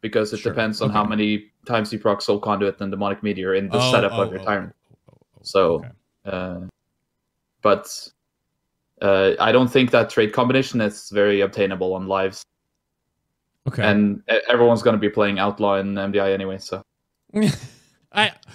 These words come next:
Speaker 2: I'm really scared for, like, the triple Outlaw Rogue M D Is, 'cause it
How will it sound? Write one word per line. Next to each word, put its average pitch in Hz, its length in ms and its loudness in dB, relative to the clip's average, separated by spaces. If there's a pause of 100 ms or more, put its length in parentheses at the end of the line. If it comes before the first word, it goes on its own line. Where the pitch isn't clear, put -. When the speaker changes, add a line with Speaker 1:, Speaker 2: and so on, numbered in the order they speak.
(220)
Speaker 2:
I'm 208 180 4
really 262 180 2
scared 208 440 4
for, - 40 -4
like, 139 140 0
the 127 100 -2
triple 139 640 -2 (540)
Outlaw 139 360 0
Rogue 117 420 0
M 117 160 -2
D 113 140 0
Is, 107 600 -2 (240)
'cause 107 320 -4
it 113 160 -6